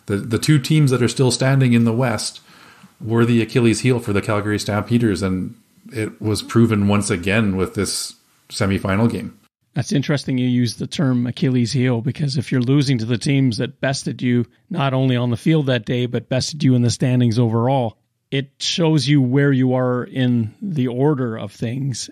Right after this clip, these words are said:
Speaker 2: And the Stampeders clearly were number three in the West.
Speaker 1: They were the, there's arguments to be made that they're the third best team overall in the C F L. And it, it shows how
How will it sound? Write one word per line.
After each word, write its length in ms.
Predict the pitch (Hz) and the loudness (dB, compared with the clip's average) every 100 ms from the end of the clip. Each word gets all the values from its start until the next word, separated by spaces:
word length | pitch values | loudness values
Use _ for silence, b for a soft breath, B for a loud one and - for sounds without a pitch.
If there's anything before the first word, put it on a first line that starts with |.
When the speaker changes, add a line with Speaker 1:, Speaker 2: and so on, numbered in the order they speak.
| - | -12
Speaker 2:
And 200 | - 127 | -2 0
the 60 | 123 | 0
Stampeders 920 | - 139 131 135 139 135 131 110 - | 0 -2 0 2 2 4 0 -2 -8
clearly 560 | - - 147 147 135 123 | -10 0 2 2 2 0
were 180 | 120 117 | 0 2
number 300 | 127 123 113 | 2 2 -2
three 420 | - 139 135 127 | 0 2 2 2
in 320 | 127 123 117 | 2 2 4
the 80 | 117 | 2
West. 540 | 117 107 - - - _ _ | 0 -4 -8 -14 -16 _ _
Speaker 1:
They 80 | 92 | -4
were 120 | 104 117 | 0 2
the, 280 | 117 95 | 0 -2
there's 300 | 95 120 117 - _ - | -2 0 -2 -10 _ -2
arguments 440 | 131 135 127 120 | 0 2 0 -2
to 60 | - | 0
be 80 | 110 | 2
made 200 | 104 117 | 2 0
that 120 | 107 | 0
they're 140 | 110 | 0
the 100 | 104 | 0
third 260 | - 107 98 | 0 0 0
best 240 | 98 - | -2 -2
team 340 | - 101 95 - | 0 0 0 -2
overall 460 | 113 104 95 98 110 | -4 -2 -2 0 0
in 120 | 104 | 2
the 100 | 98 | 0
C 200 | - 104 | 2 0
F 140 | 95 98 | 0 0
L. 340 | 123 131 B B B B B _ _ b b _ | -2 -2 B B B B B _ _ b b _
And 580 | 240 120 107 107 101 - - _ _ _ | -4 -2 0 -2 -4 -8 -20 _ _ _
it, 300 | - - - | -6 -4 -4
it 120 | 107 | -4
shows 320 | - 107 104 | 0 0 -2
how 600 | - 98 107 107 107 - | -4 -2 0 0 -2 -6